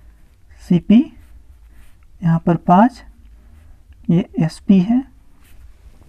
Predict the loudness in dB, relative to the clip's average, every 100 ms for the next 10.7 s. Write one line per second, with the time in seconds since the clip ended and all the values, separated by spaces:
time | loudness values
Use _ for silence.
0 | -20 -20 -20 -20 -20 -20 -20 -20 -20 -20
1 | -16 -2 0 0 0 0 0 -2 -4 -4
2 | -8 -4 0 0 -4 -14 -20 -20 _ _
3 | -20 -20 -20 _ -20 -20 -6 0 2 0
4 | 0 -2 2 0 2 0 0 -2 -4 -6
5 | -10 -20 -20 -20 -20 -20 -8 -2 -2 -2
6 | -4 -6 -18 -20 -20 _ -20 -20 -6 0
7 | 0 0 -2 -2 -4 -6 _ _ -20 _
8 | -20 -20 -20 -6 -2 0 2 2 0 0
9 | -2 -2 -4 -2 -2 -2 -4 -4 -4 -4
10 | -4 -4 -6 -4 -4 -6